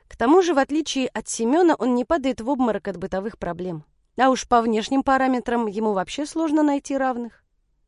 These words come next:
«О чём мечтаешь, красавица?» вломилась без стука в мой кабинет Вика. Это та самая подруга, Виктория Синицына, что замолвила за меня словечко в клинике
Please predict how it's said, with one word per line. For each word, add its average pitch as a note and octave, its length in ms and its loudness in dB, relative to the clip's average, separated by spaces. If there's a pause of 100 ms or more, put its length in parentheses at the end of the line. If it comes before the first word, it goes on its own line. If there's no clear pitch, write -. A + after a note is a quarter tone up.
(120)
«О D4+ 100 2
чём D#4+ 220 4
мечтаешь, F4 380 2
красавица?» G4 600 2 (440)
вломилась B3+ 540 2
без A3 200 -4
стука - 300 -4
в G#3 40 -4
мой A3+ 140 -2
кабинет G3+ 440 -6
Вика. D#3 340 -12 (580)
Это C4 200 -2
та E4+ 200 2
самая C#4 340 2
подруга, G#3 520 -2 (280)
Виктория A#3 480 -2
Синицына, G#3 640 -6 (380)
что - 240 -2
замолвила A3 580 2
за F#3+ 100 -4
меня G#3 280 -2
словечко G3 560 -6
в - 60 -20
клинике C4+ 520 0